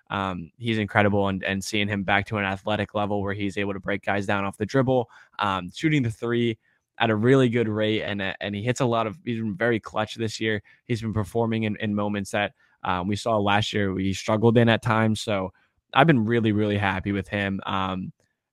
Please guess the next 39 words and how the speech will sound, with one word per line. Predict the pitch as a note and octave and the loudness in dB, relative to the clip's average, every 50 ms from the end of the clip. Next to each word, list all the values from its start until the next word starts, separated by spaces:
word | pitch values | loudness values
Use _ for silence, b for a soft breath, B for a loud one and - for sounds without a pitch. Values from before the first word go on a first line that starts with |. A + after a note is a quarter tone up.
| _ _ | _ _
and | - A2+ A2 A2 G#2 - | 0 2 2 2 2 2
I, | - A2+ A#2+ - - | 4 4 4 2 0
you | G#2+ B2+ A#2+ | -2 0 2
know, | A2+ A2+ A2 G2+ - - | 2 2 2 0 0 0
as | A#2+ A#2 A2 | 0 0 0
a, | A2 - - - - | -2 -4 -6 -4 -4
as | B2 G#2+ | -2 -2
a | A2+ - | -2 -2
point | - C#3 C3 C3 | -2 -2 -2 2
guard | C3+ C3 B2+ B2+ | 2 2 2 2
in | B2 | 2
my | A#2+ A2 | 0 -2
heart, | G#2+ - C3+ C3 A#2+ A2+ G2+ - | -2 0 2 2 4 2 2 0
I | - G#2+ G#2+ | -2 -2 -2
love | G#2+ A2 A2+ A2 G#2+ | 0 0 0 -2 0
watching | A2 A2 A2 G#2 - A2 G#2 | 0 0 0 0 -2 -4 -4
him | G2+ G2 F#2 | -4 -6 -6
play. | - - G#2 G2 G2 | -6 -6 -6 -6 -6
So | F#2+ - G#2 G2+ G2 F2+ - - | -8 -6 -4 -4 -4 -4 -4 -4
I, | D#2 C2 E2 G#2+ | -4 -4 -2 -4
I'm | G#2+ | -4
a | F#2+ | -2
big | B2 B2+ A#2+ | -2 -4 -2
fan | - B2+ A#2+ | -2 -2 0
of | A2+ G#2 | 0 0
Harden | G#2+ G#2 G#2 G#2 G2+ F#2+ | 0 0 0 -2 -4 -4
so | - G#2 F#2 | -4 -6 -4
far | - G2+ G2 G2+ | -2 -2 -2 -2
this | G2 - - | -2 -4 -2
year. | G#2+ G2 | -2 0
A | F2 G#2 G#2+ | 2 2 0
minus, | G2+ G2 F#2+ F#2+ F#2+ G2 - | 0 0 -2 -4 -4 -4 -6
I | G2+ F#2 | -6 -6
think, | E2+ G2+ G2 G2+ | -6 -6 -8 -8
is | F2+ | -10
pretty | - - G2+ F#2+ | -10 -10 -10 -10
solid | - - D#2 D#2+ F#2 - | -8 -8 -6 -6 -6 -8
for | - - G1+ G1+ - | -10 -12 -14 -14 -14
him. | A2+ | -18